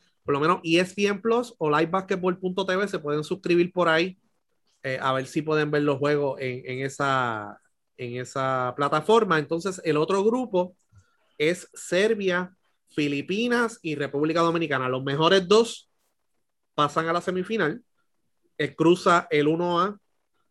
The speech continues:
contra el dos B y el uno B contra el dos A. Los ganadores van a jugar por el único boleto olímpico. Los que pierdan, pues terminaron su torneo.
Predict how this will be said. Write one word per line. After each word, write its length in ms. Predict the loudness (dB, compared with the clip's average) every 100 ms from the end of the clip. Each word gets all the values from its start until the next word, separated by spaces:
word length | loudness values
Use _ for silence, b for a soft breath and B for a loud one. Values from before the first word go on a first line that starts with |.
| _
contra 340 | -10 -8 -6
el 100 | -2
dos 220 | 2 2
B 260 | 4 2 2 -8
y 100 | -6
el 100 | -4
uno 220 | 0 0
B 180 | 0 -4 _
contra 300 | -12 -6 -6
el 100 | 0
dos 180 | 0 2
A. 220 | 2 0 -2
Los 240 | 2 2
ganadores 880 | 2 2 2 2 4 4 2 -2 -8 _
van 220 | -6 -4
a 80 | -4
jugar 340 | -2 -4 -6
por 180 | -4 -4
el 80 | -2
único 280 | -4 0 2
boleto 320 | 4 4 0
olímpico. 420 | -2 -4 -4 -2
Los 140 | -2
que 100 | -4
pierdan, 340 | -4 -2 -2 -4
pues 140 | -6
terminaron 460 | -8 -10 -8 -10 -10
su 140 | -8
torneo. 360 | -6 -6 -8